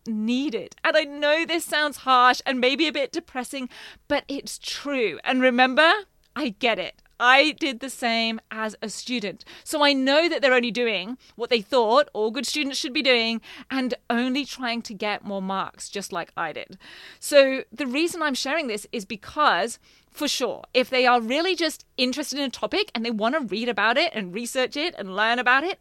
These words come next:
fantastic. That's just called enjoying your spare time and having interests. I'm all for it. And if your teen feels like they need to improve their subject knowledge of something they definitely will need next year, then go for it. I'm not saying they shouldn't do these things, but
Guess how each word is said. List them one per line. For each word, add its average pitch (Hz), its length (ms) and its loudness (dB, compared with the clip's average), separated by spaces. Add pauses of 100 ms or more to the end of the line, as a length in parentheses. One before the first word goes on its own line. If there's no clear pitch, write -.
(140)
fantastic. - 680 -4
That's 294 220 0
just 392 160 -4
called 339 200 -2
enjoying 285 380 2
your 294 100 0
spare 285 220 0
time 285 340 0
and 247 140 -6
having 233 280 0
interests. 220 580 -8
I'm 226 200 -6
all 294 260 0
for 240 280 2
it. - 220 -8 (480)
And 269 340 4
if 330 140 0
your 466 100 2
teen 403 320 -6
feels 262 220 -2
like 262 160 0
they 262 100 -2
need 254 280 -4
to 269 360 -4
improve 285 520 -2
their 254 120 0
subject 208 320 -6
knowledge 180 300 -6
of 220 120 -4
something 262 280 -8
they 254 180 -4
definitely 277 500 -4
will 247 280 -2
need 226 480 -4
next - 340 -6
year, 226 300 -2 (260)
then 262 180 -2
go 285 240 -2
for 240 140 -10
it. 196 160 -6
I'm 247 260 -2
not 302 200 -2
saying 302 220 -6
they 277 100 -6
shouldn't - 560 -6
do 247 180 -4
these 220 200 -8
things, - 320 -18 (340)
but 254 460 4